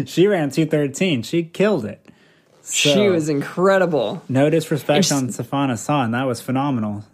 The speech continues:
Speaker 2: Think about how versatile she is right now.
Speaker 1: Totally.
Speaker 2: Just
Speaker 1: I mean, I was just having
Speaker 2: completing
Speaker 1: this
Speaker 2: a
Speaker 1: conversation with someone earlier today, and this could be, I don't know, a buy, sell later on, but, uh,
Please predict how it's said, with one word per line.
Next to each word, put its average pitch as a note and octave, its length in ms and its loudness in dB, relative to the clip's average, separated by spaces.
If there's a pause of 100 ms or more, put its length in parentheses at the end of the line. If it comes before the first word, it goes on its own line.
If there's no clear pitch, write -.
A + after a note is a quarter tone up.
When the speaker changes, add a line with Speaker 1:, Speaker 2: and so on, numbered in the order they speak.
(200)
Speaker 2:
Think G#3+ 180 2
about C#4 240 2
how E3+ 120 2
versatile C3 520 -2
she F2+ 300 -4
is F#2+ 240 -4
right G2 160 -6
now. F#2 240 -12
Speaker 1:
Totally. C3+ 460 0
Speaker 2:
Just F#3+ 280 2
Speaker 1:
I E3+ 40 0
mean, E3 100 -6
I D3+ 100 4
was E3+ 160 4
just G3 140 2
having E3+ 160 2
Speaker 2:
completing G#3 160 2
Speaker 1:
this F#3+ 80 2
Speaker 2:
a - 20 0
Speaker 1:
conversation C3 640 0
with A#2 100 -4
someone B2 280 -2
earlier A#2 380 0
today, A#2 600 -2 (560)
and C#3 240 2
this D3 140 -2
could D3+ 200 0
be, B2+ 320 2
I A2 120 -2
don't A2+ 160 -2
know, A2 180 0
a G#2+ 40 -2
buy, G#2+ 260 -4
sell A#2 340 -2
later A#2 320 0
on, B2 320 -2
but, B2 520 -2
uh, A#2+ 460 0